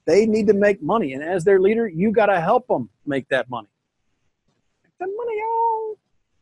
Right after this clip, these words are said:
On the production level, leaders gain influence and credibility. People begin to follow them because of what they have done for the organization. On the production level, leaders gain influence and credibility.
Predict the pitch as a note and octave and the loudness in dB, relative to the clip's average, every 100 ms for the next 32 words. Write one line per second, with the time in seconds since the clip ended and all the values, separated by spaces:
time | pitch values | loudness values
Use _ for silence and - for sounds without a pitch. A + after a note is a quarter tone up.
0 | _ _ _ _ _ _ _ _ D#3 F#3 | _ _ _ _ _ _ _ _ -2 0
1 | G#3 - D#3+ E3+ F#3+ - F#3 E3 D#3+ D#3+ | 0 -2 0 0 0 -4 -2 2 2 0
2 | F3+ _ _ _ _ _ - C3+ F#3+ G3 | -6 _ _ _ _ _ 0 2 4 2
3 | D#3 F3+ F3+ E3+ - D#3 D3+ C#3+ C#3 C#3+ | 2 0 0 0 0 -2 -2 -4 -4 -2
4 | C3+ A2 - _ _ _ _ _ _ _ | -2 -6 -10 _ _ _ _ _ _ _
5 | _ _ _ _ G3 G3+ F#3+ F#3 F#3+ - | _ _ _ _ -2 2 2 2 0 2
6 | E3+ D3+ C#3+ D#3 D3+ C#3 B2+ C#3+ D3 D3 | 4 4 0 -2 -4 -4 -2 -2 0 -2
7 | C3+ B2+ A#2+ B2 A#2+ B2 A#2 A2+ G#2 - | -2 -6 -6 -6 -4 -4 -6 -8 -10 -16
8 | _ _ _ _ _ _ _ _ _ _ | _ _ _ _ _ _ _ _ _ _
9 | _ _ _ _ _ _ _ _ _ C3 | _ _ _ _ _ _ _ _ _ -6
10 | C#3 G#3 A#3 A#3 D#3+ B2 A#2+ C3 C#3 C#3+ | -4 2 2 0 -4 -4 -4 -8 -2 0
11 | E3 E3 E3 D#3+ E3 E3 D#3+ D#3 D#3+ C#3 | 0 0 -2 -2 -2 -4 -2 -4 -4 -6
12 | C3+ C#3 C3 A2 | -2 0 0 -2